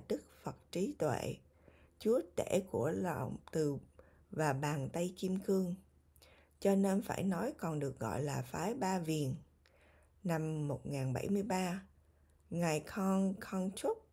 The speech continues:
Kyopo xây dựng tu viện Sakya phía nam Tây Tạng và đệ tử của Ngài Khon Khon Trúc Kyopo một ngàn ba mươi bốn đến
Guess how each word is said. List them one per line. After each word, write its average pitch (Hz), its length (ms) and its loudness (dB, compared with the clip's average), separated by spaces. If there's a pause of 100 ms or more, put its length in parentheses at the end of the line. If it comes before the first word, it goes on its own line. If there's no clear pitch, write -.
(460)
Kyopo 185 840 4 (400)
xây 208 300 2
dựng 127 220 2
tu 190 140 2
viện 151 260 -2
Sakya 190 680 0
phía 220 200 -4
nam 196 280 0
Tây 202 240 -2
Tạng 113 300 -4 (580)
và 151 180 -2
đệ 139 180 2
tử - 340 -2
của - 160 -4
Ngài 151 500 -2 (360)
Khon 175 540 0
Khon 185 300 -2
Trúc - 280 -2 (720)
Kyopo 190 760 2 (760)
một 160 180 0
ngàn 156 280 0
ba 165 140 -2
mươi 185 200 0
bốn 180 480 0
đến 175 480 -2